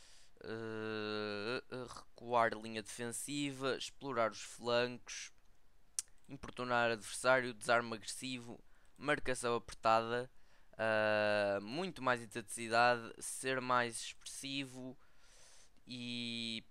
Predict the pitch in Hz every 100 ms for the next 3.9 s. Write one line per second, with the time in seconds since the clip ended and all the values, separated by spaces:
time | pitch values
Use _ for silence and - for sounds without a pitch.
0 | - - 107 113 101 107 98 - 98 -
1 | - - 87 85 73 - 78 87 76 67
2 | - - - - 131 104 95 - - -
3 | 123 123 123 120 104 - 117 104